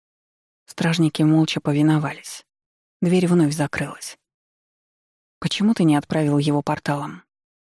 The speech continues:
спросила я, стараясь разорвать эту гнетущую тишину.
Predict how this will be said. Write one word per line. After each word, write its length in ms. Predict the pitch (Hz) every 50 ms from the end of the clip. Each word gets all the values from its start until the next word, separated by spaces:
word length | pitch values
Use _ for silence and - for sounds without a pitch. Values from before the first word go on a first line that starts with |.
| _ _ _
спросила 560 | - - - - - 147 - - - 160 151
я, 160 | 160 180 190 180
стараясь 400 | - - 160 151 156 151 - -
разорвать 540 | 160 156 160 160 170 185 190 190 - -
эту 140 | 151 - 147
гнетущую 540 | 147 147 156 156 151 175 151 - - - 147
тишину. 520 | - - 151 - - 170 156 151 - -